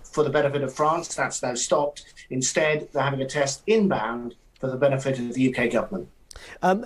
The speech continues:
Speaker 2: in terms of how the behaviour of lorry drivers has had to change and other haulage staff because of this, can you talk us through a bit? Because presumably they have changed the way they operate anyway, so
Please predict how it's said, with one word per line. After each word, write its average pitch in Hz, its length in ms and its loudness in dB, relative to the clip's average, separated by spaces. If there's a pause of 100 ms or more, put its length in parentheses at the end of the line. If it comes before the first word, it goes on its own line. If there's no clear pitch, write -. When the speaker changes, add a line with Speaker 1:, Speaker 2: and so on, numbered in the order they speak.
(120)
Speaker 2:
in 240 300 0
terms 240 280 2
of 226 100 4
how 185 480 2 (120)
the 147 140 2
behaviour 151 720 4
of 95 100 2
lorry 110 240 2
drivers 101 540 0 (160)
has 120 300 -4 (240)
had 135 200 2
to - 120 -14
change 123 480 2
and 120 100 4
other 123 180 4
haulage 113 600 2 (200)
staff - 560 2 (220)
because 123 380 2
of 98 160 2
this, 98 360 -2 (200)
can 247 120 2
you 262 80 -2
talk 262 280 2
us - 180 0
through 220 140 6
a 175 80 2
bit? 120 200 2
Because 151 240 -2
presumably 196 540 2 (420)
they 190 360 4
have 180 160 -2
changed 170 420 0
the 156 80 2
way 156 140 6
they 156 120 6
operate 147 400 4
anyway, 104 440 2
so 123 260 4